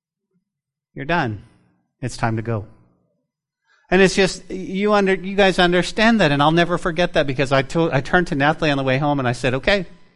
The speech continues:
we're done." I, I, all the way he, he confessed the Lord Jesus as his, as his Savior.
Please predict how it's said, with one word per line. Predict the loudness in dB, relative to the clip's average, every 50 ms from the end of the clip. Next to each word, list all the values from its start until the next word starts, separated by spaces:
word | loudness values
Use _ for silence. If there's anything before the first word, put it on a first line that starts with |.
| _
we're | -6 -4 0
done." | 2 2 2 2 2 -2 -6 -12 -20 -20 _ _ _ _ -20 -20 -20 _ -16 -8 -6
I, | -6 -4 -4 -4 -2
I, | 2 2 2
all | 2 2 4 4 4 6 4
the | 4
way | 4 2 2 2
he, | 2 2 2 0
he | -2 -2 -4 -2
confessed | -2 -2 -4 -2 0 2 0 0 0 -2
the | -4 -2
Lord | -2 -2 -2 -2
Jesus | -2 0 0 0 0 -2 -2 0
as | 0 0 0 0
his, | -4 -8 -10 -12 -12 -8
as | -6 -6 -6 -4
his | -6 -6
Savior. | -2 0 2 2 2 2 2 2 2 0 0